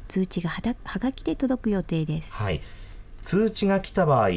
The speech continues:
Speaker 2: どこで申請の手続きをすればいいんでしょうか？
Speaker 1: お住まいの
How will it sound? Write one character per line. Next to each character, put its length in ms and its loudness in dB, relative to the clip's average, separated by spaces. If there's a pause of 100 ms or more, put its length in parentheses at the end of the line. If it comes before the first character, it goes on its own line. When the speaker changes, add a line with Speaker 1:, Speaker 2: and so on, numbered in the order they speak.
Speaker 2:
ど 140 2
こ 140 2
で 120 4
申 280 4
請 200 2
の 140 0
手 120 -10
続 220 -6
き 160 -2
を 80 4
す 120 -2
れ 80 2
ば 100 2
い 60 2
い 40 2
ん 60 2
で 80 2
し 100 -4
ょ 60 2
う 60 -2
か？ 280 -2 (440)
Speaker 1:
お 60 2
住 200 2
ま 100 4
い 120 4
の 200 2